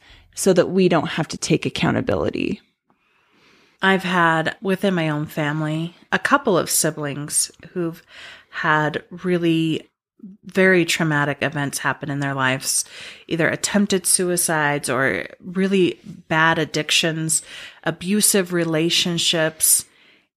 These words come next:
Speaker 2: And it's easy to label them and their problems that might be more public.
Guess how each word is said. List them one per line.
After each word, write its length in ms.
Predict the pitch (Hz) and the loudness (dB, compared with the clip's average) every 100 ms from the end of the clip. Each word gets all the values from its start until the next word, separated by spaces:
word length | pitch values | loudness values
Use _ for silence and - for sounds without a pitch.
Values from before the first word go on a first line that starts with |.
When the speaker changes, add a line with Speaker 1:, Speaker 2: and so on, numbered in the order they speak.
| _ | _
Speaker 2:
And 260 | - 175 170 | 0 2 2
it's 200 | 165 - | 0 -4
easy 420 | - 190 185 185 180 | -6 0 2 4 2
to 260 | - 170 | 0 0
label 720 | 151 139 165 160 165 165 156 | 0 -4 0 2 2 2 2
them 500 | 156 160 147 143 147 147 | 0 0 2 2 2 0
and 240 | - 143 147 | -2 -2 0
their 520 | 143 139 139 139 156 | 0 2 0 -2 -4
problems 600 | - 151 139 147 143 139 | -2 2 2 2 -2 0
that 260 | 147 - - - | -2 -4 -8 -6
might 360 | 165 156 - | -2 -2 -2
be 120 | 160 | -2
more 220 | 156 147 - | 0 0 -2
public. 600 | - 143 160 190 - | -2 -4 0 -2 -4